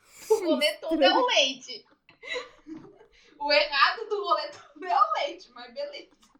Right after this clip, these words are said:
Speaker 2: Não é errado, é mó bom, caraca. Cê, cê não tem paladar, né? Cê tá ligada, né? Que paladar não é teu forte.
Speaker 1: É, sim. É... Não,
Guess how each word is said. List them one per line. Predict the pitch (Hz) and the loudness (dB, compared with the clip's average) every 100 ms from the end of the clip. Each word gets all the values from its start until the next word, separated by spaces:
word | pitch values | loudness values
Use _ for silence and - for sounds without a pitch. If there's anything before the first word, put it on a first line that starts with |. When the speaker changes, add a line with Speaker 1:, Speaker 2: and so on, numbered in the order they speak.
| _ _ _ 440 494 320 508 539 370 330 | _ _ _ -8 -6 -6 -8 -4 -4 -4
Speaker 2:
Não | 320 349 370 | -16 -16 -8
é | 359 370 330 | -4 -2 -2
errado, | 277 262 226 220 196 220 | -4 -4 -4 -6 -10 -10
é | 226 | -6
mó | 240 285 | -4 -4
bom, | 226 233 254 277 302 277 220 190 185 | -6 -8 -8 -8 -8 -10 -10 -12 -18
caraca. | 196 196 196 190 185 180 185 233 | -20 -20 -20 -20 -20 -20 -20 _
Cê, | 320 440 453 440 392 359 _ | -20 -18 -14 -12 -12 -16 _
cê | 427 | -14
não | 480 494 | -12 -10
tem | - 494 | -8 -8
paladar, | - 554 539 220 202 190 | -4 -2 -2 -4 -12 -20
né? | 196 214 | -20 -20
Cê | _ | _
tá | 392 453 | -8 -6
ligada, | 440 269 202 208 | -4 -6 -8 -10
né? | 220 254 _ _ _ _ - - _ | -14 -16 _ _ _ _ -20 -20 _
Que | 311 339 | -12 -10
paladar | - 359 381 370 320 330 349 | 0 2 4 2 0 -4 -6
não | 349 | -8
é | 339 | -10
teu | 370 370 | -14 -18
forte. | - 302 269 262 254 233 - 208 - 320 | -14 -8 -6 -4 -6 -12 -20 -20 -8 -4
Speaker 1:
É, | 659 640 622 | -4 -6 -6
sim. | 480 - 466 - 480 466 466 - - _ 285 _ 185 | -8 -6 -6 -6 -10 -12 -16 -20 -20 _ -20 _ -20
É... | 170 160 147 - _ 254 226 _ | -20 -20 -20 -20 _ _ _ _
Não, | 190 190 | -20 -20